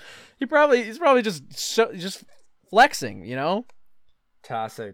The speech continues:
Speaker 1: God.
Speaker 2: toss this eighteen-year-old a Nintendo D S I, and there goes all your
Speaker 1: <laughs>
Speaker 2: bank account information.
Speaker 1: Yeah, he knows your shirt sizes. He knows your fucking dog's maiden name. He's in. <laughs> He's got the nuclear launch codes.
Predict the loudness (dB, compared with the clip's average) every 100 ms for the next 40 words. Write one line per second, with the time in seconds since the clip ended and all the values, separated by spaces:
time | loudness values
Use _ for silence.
0 | -10 -6 -4 -2 -2 -4 -4 -8 -8 -8
1 | -8 -10 -8 -8 -6 -8 -10 -12 -10 -8
2 | -8 -8 -8 -8 -6 -6 -4 -2 -4 -8
3 | -14 -18 _ _ _ _ _ -12 -8 -8
4 | -8 -8 -6 -6 -6 -6 -8 -10 -16 _
5 | -18 -16 -16 -18 -18 -18 -18 -20 -20 -18
6 | -18 -18 -18 -20 _ _ _ _ _ _
7 | _ -14 -10 -8 -10 -12 -18 -16 -12 -10
8 | -10 -12 -10 -10 -10 -8 -6 -6 -8 -14
9 | -16 -20 -20 _ -14 -12 -12 -12 -12 -12
10 | -12 -12 -6 -2 -2 -4 -8 -8 -8 -10
11 | -10 -8 -8 -12 -16 -20 _ _ _ _
12 | -10 -6 -4 -6 -8 -16 -20 -20 -14 -14
13 | -10 -12 -12 _ -18 -8 -4 -4 -4 -4
14 | -4 -2 -2 0 -2 -2 -6 -6 -6 -6
15 | -12 -20 -20